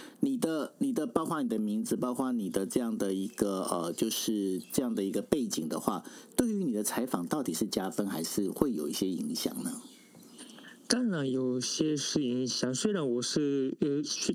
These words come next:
Speaker 2: 出生是在台湾，但是从小一直住在日本，所以在日本长大，算是日本人。但是
Speaker 1: 对。
Speaker 2: 看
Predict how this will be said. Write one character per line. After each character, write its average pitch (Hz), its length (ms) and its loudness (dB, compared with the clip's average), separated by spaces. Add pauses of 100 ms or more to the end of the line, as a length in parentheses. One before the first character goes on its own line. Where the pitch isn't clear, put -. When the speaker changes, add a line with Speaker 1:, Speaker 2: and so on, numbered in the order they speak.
Speaker 2:
出 180 200 2
生 165 220 0
是 165 140 2
在 151 120 0
台 113 280 0
湾， 123 180 0
但 147 160 0
是 135 480 0 (320)
从 147 220 0
小 170 200 2
一 143 60 2
直 139 180 0
住 135 160 2
在 135 180 2
日 135 180 2
本， 113 180 2
所 139 220 0
以 113 320 2
在 135 240 0
日 131 280 0
本 107 220 0
长 98 240 0
大， 120 160 2
算 143 240 0
是 143 220 2 (440)
日 165 220 2
本 107 240 0
人。 101 140 2
但 147 200 0
是 139 280 2
Speaker 1:
对。 95 320 -2 (260)
Speaker 2:
看 156 260 2